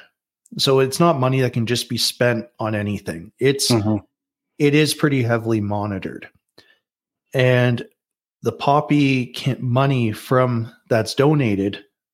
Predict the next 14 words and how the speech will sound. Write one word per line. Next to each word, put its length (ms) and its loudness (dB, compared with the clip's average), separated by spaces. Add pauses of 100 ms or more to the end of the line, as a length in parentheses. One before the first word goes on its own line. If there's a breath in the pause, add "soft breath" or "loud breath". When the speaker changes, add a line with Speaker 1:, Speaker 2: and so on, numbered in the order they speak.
(120)
Speaker 1:
is 380 -2 (240)
to 80 -10
be 140 0
put 360 -2
back 380 2 (100)
into 720 0 (600 soft breath)
veterans 440 2
organizations, 1160 0 (720 soft breath)
um, 440 -2 (240)
or 120 2
sorry, 420 0
not 180 0
veterans 360 0
organizations, 760 -2